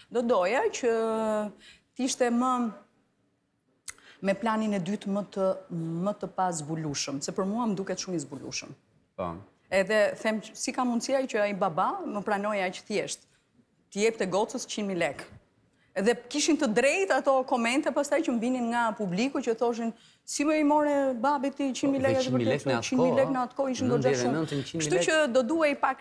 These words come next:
Speaker 1: shtresëzim, ë,
Speaker 2: Po.
Speaker 1: plani i dytë më i punuar mirë. <laughs>
Speaker 2: Ë, por, po për këto, për ne, si thua, për ne artistët e rinj, si, si, si na sheh?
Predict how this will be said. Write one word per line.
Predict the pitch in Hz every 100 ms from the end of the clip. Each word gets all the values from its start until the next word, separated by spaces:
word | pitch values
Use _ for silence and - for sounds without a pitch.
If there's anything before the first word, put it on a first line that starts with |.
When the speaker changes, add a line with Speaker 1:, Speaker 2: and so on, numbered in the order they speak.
| -
Speaker 1:
shtresëzim, | - - 220 220 220 208 349 427 - _ _ _ _ _
ë, | 202
Speaker 2:
Po. | 214
Speaker 1:
plani | 196 214 214
i |
dytë | 190 208 220
më | 202 226 214
i | 208
punuar | 202 196 185
mirë. | 170 156 139 139 - _ _ _
<laughs> | 247 - - - - - 156 - - - - - - - - - - -
Speaker 2:
Ë, | 185 185 180 175 160
por, | 254 320 311 - - - - - - - - -
po | 277
për | 294 -
këto, | 269 240 214 - - - - - -
për | 214 208
ne, | 214 131 - -
si | - 151
thua, | - 120
për | 110 - 185
ne |
artistët | 196 185 180 131 127
e | 104
rinj, | 87 78 _ _ _ -
si, | - - 254 185
si, | - 214
si | - 214
na | 135
sheh? | - 101 87